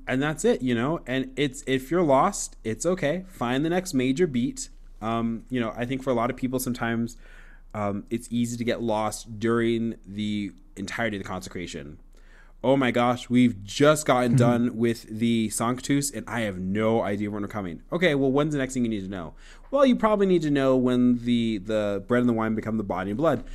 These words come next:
Speaker 1: Flip there, wait a second, because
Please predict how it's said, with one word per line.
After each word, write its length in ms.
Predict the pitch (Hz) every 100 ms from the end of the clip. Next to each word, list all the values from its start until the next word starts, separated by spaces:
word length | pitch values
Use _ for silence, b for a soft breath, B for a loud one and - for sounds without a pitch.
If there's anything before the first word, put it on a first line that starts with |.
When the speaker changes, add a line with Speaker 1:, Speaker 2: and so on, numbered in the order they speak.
| B B
Speaker 1:
Flip 320 | - - 185
there, 460 | 190 151 151 147 147 -
wait 220 | 110 123
a 40 | 113
second, 400 | 95 87 80 - -
because 400 | 95 117 101